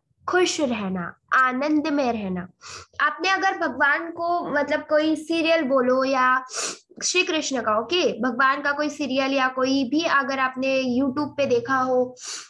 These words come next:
या लिटिल कृष्णा वगैरह जो भी आपने अगर देखा हो, उसमें आपने देखा होगा कि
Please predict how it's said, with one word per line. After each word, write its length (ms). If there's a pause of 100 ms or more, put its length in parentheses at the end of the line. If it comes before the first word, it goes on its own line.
(140)
या 240
लिटिल 420
कृष्णा 440
वगैरह 480
जो 140
भी 280 (480)
आपने 280
अगर 220
देखा 420
हो, 420 (1300)
उसमें 240
आपने 240
देखा 260
होगा 300 (1000)
कि 120